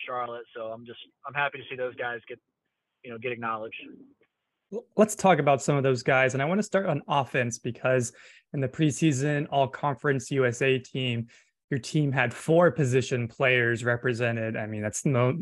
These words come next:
Speaker 2: the most of, of any team in the conference in terms of position players. Cam Fisher, Jake
Speaker 1: Sure.
Speaker 2: Cunningham, Austin Knight, uh, Jack Dragum.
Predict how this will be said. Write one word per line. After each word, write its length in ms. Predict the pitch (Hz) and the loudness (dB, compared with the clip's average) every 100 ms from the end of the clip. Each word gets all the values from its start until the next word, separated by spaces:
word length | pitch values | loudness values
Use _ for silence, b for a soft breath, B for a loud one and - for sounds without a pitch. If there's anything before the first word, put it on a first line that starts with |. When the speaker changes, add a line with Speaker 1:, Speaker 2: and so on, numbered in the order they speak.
| - | 0
Speaker 2:
the 60 | |
most 440 | 147 147 147 - - | 2 4 4 2 -2
of, 220 | 127 120 - | -2 -4 -4
of 280 | 151 113 131 | -2 -2 -2
any 260 | 147 139 | 0 0
team 320 | 117 - 139 | 0 0 2
in 60 | 127 | 2
the 80 | 120 | 0
conference 500 | - 135 123 123 117 | 0 -2 0 -4 -4
in 80 | 120 | -4
terms 320 | 135 127 120 | 0 0 2
of 140 | 123 | 0
position 440 | - 113 113 - 117 | 0 -4 -4 -6 -6
players. 580 | - 131 127 123 117 - B B B B _ - | 2 4 6 4 0 -6 B B B B _ -4
Cam 220 | 139 127 | 0 2
Fisher, 340 | 147 127 135 | 2 2 2
Jake 140 | 123 123 | 2 -2
Speaker 1:
Sure. 60 | |
Speaker 2:
Cunningham, 560 | 123 143 135 131 135 127 | -2 -2 -2 -2 0 0
Austin 340 | 120 117 117 | -4 -6 -6
Knight, 440 | 123 127 123 127 - - 120 _ _ | 0 2 2 0 -6 -14 -16 _ _
uh, 240 | 120 113 110 | -8 -6 -4
Jack 280 | 131 117 | -2 -2
Dragum. 500 | - 151 143 147 143 | 2 4 6 6 4